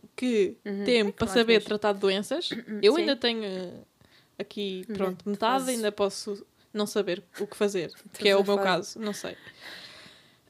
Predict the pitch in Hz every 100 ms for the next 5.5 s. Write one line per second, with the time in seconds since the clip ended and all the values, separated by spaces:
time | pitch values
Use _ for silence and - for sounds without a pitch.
0 | - 233 233 240 240 269 269 214 190 175
1 | - - _ 185 185 180 170 165 - 196
2 | 214 - 220 214 208 214 220 220 240 247
3 | 202 - 208 269 233 208 - 208 233 208
4 | 190 196 214 - 220 220 233 208 190 190
5 | 196 202 214 254 -